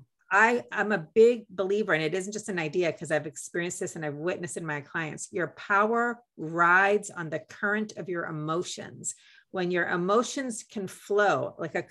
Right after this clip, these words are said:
current, when you find a safe way to let them move through you and not act out, but to have movement,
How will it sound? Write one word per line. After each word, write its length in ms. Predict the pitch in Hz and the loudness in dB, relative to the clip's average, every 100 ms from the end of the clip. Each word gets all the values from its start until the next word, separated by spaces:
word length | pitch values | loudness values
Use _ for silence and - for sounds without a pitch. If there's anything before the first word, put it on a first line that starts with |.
| - | -4
current, 420 | 202 214 240 - | -2 -2 -6 -10
when 180 | 180 170 | -8 -4
you 120 | 165 | -4
find 340 | - 214 202 220 | -2 2 2 2
a 60 | |
safe 420 | 220 - 214 220 | -2 2 2 2
way 140 | 233 196 | 0 0
to 100 | 156 | 0
let 200 | 170 165 | -2 -4
them 140 | 185 | -6
move 180 | 190 190 | -4 -6
through 220 | - 214 214 | -4 -2 0
you 340 | 160 - - _ _ - | -4 -8 -14 _ _ -8
and 80 | 175 | 4
not 220 | 220 294 | 4 6
act 280 | 269 294 - | 4 2 2
out, 440 | 285 170 131 - - _ _ 196 | 4 4 0 -10 -20 _ _ -4
but 180 | 170 - | -4 -4
to 200 | 208 170 | -2 -2
have 380 | 170 175 165 - | 0 -4 -4 -10
movement, 800 | 202 180 214 208 - 180 - | -6 -2 -2 -4 -12 -12 -16